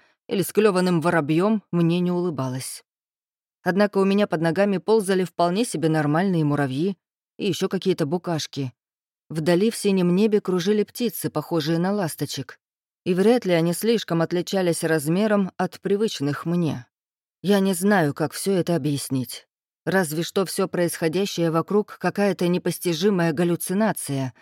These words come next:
но тогда следует признать, что наша с Глебом вылазка на рыбалку — тоже галлюцинация.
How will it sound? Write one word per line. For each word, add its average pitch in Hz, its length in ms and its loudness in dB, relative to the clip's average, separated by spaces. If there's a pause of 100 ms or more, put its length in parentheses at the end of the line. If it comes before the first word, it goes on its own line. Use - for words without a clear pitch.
(340)
но 185 140 2
тогда 180 300 2
следует 175 560 0
признать, 165 500 -2
что 170 220 -2
наша 180 280 0
с 143 80 -8
Глебом 165 460 0
вылазка 170 460 0
на 156 120 2
рыбалку — 175 640 0 (360)
тоже 170 260 4
галлюцинация. 143 920 -2